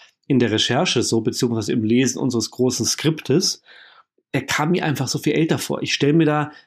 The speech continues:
einen Mitvierziger vor, einen heruntergekommenen, leicht grindigen, übergewichtigen Grobian, der diese Taten begeht. Und keinen vierundzwanzigjährigen jungen Burschen.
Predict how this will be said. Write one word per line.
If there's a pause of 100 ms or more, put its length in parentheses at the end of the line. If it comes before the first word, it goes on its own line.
(260)
einen
Mitvierziger
vor, (160)
einen
heruntergekommenen,
leicht
grindigen, (320)
übergewichtigen
Grobian, (500)
der
diese
Taten
begeht. (960)
Und
keinen
vierundzwanzigjährigen
jungen
Burschen.